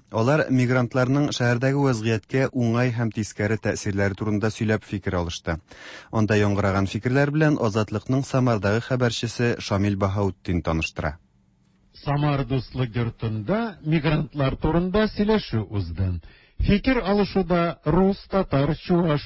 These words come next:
Speaker 2: мукшы милли үзәкләренең юлбашчылары һәм гади әгъзалары да катнашты. Сүз соңгы унбиш елда Кавказ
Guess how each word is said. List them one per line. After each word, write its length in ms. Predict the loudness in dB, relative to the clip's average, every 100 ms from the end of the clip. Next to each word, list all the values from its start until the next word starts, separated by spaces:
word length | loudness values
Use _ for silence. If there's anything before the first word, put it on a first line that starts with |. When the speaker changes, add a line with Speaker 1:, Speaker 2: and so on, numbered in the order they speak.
| -2
Speaker 2:
мукшы 460 | -4 -4 -6 -2 0
милли 440 | 2 0 0 0 0
үзәкләренең 720 | 0 -2 0 -2 0 0 0
юлбашчылары 880 | 0 0 0 -2 -2 -4 -2 0 0 -4 -18 -8 0
һәм 220 | 2 2 0
гади 500 | 0 0 0 0 -2
әгъзалары 580 | -2 -2 0 2 2 0
да 140 | -2
катнашты. 800 | -2 -4 -2 -2 -4 -4 -2 -2 -6 _ -2
Сүз 320 | 2 2 0 -6 _ _ _ -4
соңгы 400 | 2 2 2 0 0
унбиш 460 | 0 0 0 -2 -4
елда 600 | -4 -2 0 -2 -2 -4 -10 _
Кавказ 640 | 0 0 -2 0 0 0